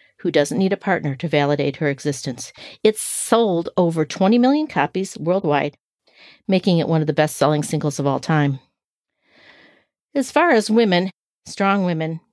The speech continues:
divas, Cher has said, "Women have to harness their power. It's absolutely true.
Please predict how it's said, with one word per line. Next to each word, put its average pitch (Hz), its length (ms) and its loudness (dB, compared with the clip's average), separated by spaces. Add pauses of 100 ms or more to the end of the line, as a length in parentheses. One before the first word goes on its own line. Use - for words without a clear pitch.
divas, 151 480 -4 (240)
Cher 180 280 -4
has 202 140 -4
said, 143 300 -4 (760)
"Women 254 320 4
have 226 260 0
to - 80 -6
harness 196 400 -2
their 185 140 -2
power. 151 380 -2
It's - 240 -12
absolutely 175 680 0
true. 147 460 -4